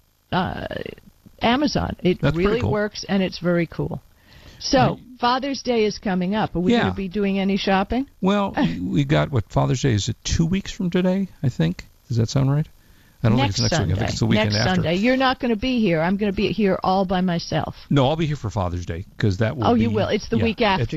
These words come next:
Speaker 1: you're
Speaker 2: no,
Speaker 1: gone.
Speaker 2: this week, this coming Saturday, I will not be here, but it's the following week that's, uh, Father's Day. So I'll be here for our Saturday Father's Day show, but no, I am out next weekend.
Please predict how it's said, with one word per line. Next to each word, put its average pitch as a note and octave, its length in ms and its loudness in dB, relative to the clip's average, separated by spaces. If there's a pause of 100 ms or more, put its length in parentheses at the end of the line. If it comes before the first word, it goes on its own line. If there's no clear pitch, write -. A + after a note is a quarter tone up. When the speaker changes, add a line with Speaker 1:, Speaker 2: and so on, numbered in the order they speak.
Speaker 1:
you're D3 100 -6
Speaker 2:
no, C3+ 100 4
Speaker 1:
gone. A#2 80 0
Speaker 2:
this F3 160 0
week, F3+ 220 -4
this D3+ 220 0
coming D#3+ 260 0
Saturday, G#2+ 440 0
I F#2+ 80 0
will F#2+ 200 0
not B2+ 280 0
be F#2+ 140 -8
here, - 280 -10 (240)
but A#2 100 2
it's G#2 120 -2
the G#2+ 80 -2
following G2 460 0
week F#2 180 -4
that's, - 360 -6
uh, F#2+ 180 2
Father's G2 360 0
Day. - 140 -8 (540)
So G#2+ 200 4
I'll A2 120 2
be G#2+ 120 2
here G#2+ 140 2
for G#2 180 -2
our F2+ 100 0
Saturday F#2+ 420 2
Father's G2 360 0
Day G#2 120 -2
show, G2 200 0
but G#2 140 0
no, A2 260 2
I G2+ 120 2
am A2 180 2
out A2 140 0
next - 280 -2
weekend. G#2+ 380 0